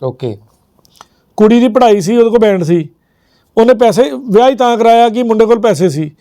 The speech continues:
Speaker 2: ਹੁਣ ਉਹ ਮੁੰਡੇ ਨੇ ਏਜੰਟ ਨੂੰ ਤਿੰਨ ਲੱਖ ਰੁਪਏ ਐਗਜ਼ਾਂਪਲ ਦਿੱਤਾ,
Speaker 1: ਹੂੰ।
Speaker 2: ਪਲੱਸ ਉਹਨੇ ਮੁੰਡੇ ਦੇ ਕਾਗਜ਼ ਤੇ ਕੁੜੀ ਦੇ ਕਾਗਜ਼ ਕੋਲ ਰੱਖੇ।
Speaker 1: ਓਕੇ।
Speaker 2: ਠੀਕ,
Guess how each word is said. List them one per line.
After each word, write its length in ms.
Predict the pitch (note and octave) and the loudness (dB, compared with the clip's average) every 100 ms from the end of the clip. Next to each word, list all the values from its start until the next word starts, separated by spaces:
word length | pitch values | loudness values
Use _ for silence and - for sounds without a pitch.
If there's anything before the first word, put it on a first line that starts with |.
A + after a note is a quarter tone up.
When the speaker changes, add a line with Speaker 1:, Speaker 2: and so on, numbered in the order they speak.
| _ _ _ _ - | _ _ _ _ 0
Speaker 2:
ਹੁਣ 160 | A3+ D4 | 0 2
ਉਹ 220 | C4+ C4 | 2 2
ਮੁੰਡੇ 340 | A#3+ A#3 B3+ | 0 0 0
ਨੇ 160 | B3 B3+ | 0 0
ਏਜੰਟ 440 | C#4 A3+ A#3 A#3 | 0 0 0 -4
ਨੂੰ 160 | B3 A3 | -4 0
ਤਿੰਨ 180 | A#3+ A#3 | 0 0
ਲੱਖ 180 | A#3 | -2
ਰੁਪਏ 160 | G#3 A#3+ | 0 0
ਐਗਜ਼ਾਂਪਲ 400 | A3 G3+ G3+ A3+ | 0 -2 -2 0
ਦਿੱਤਾ, 360 | G3 D#3 E3 - C#3 | -2 -4 -8 -10 -10
Speaker 1:
ਹੂੰ। 220 | B2+ G#2 _ _ _ _ _ | -10 -12 _ _ _ _ _
Speaker 2:
ਪਲੱਸ 300 | A3+ C4 G#3 | 2 2 0
ਉਹਨੇ 380 | D4+ C4 B3+ C4 | -2 -2 0 0
ਮੁੰਡੇ 260 | A#3+ G#3+ A3 | 0 0 2
ਦੇ 100 | A#3+ | 2
ਕਾਗਜ਼ 320 | A#3+ A3+ A#3 | 0 0 -2
ਤੇ 60 | |
ਕੁੜੀ 200 | G#3 A3 | -4 -2
ਦੇ 100 | A3 | 0
ਕਾਗਜ਼ 260 | G#3 A3 G#3 | 2 0 0
ਕੋਲ 240 | F#3 F#3+ | 0 0
ਰੱਖੇ। 280 | F3+ - F#3+ F#3 _ _ _ _ - B2+ | 0 -2 -4 -4 _ _ _ _ -12 -10
Speaker 1:
ਓਕੇ। 320 | B2+ A#2 G2+ _ | -8 -12 -12 _
Speaker 2:
ਠੀਕ, 300 | - A#3 C4+ | 0 0 0